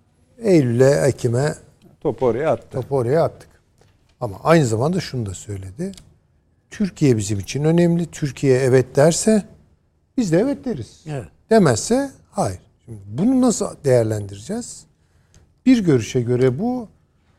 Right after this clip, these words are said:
Speaker 1: e, Orban Erdoğan dayanışması.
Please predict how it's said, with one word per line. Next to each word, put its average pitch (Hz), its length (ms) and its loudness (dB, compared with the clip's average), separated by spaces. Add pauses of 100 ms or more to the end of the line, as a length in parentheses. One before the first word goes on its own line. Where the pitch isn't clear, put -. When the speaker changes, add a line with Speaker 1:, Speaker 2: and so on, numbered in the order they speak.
(300)
Speaker 1:
e, 135 420 4 (340)
Orban 165 540 4 (400)
Erdoğan 120 500 4 (680)
dayanışması. 117 840 -2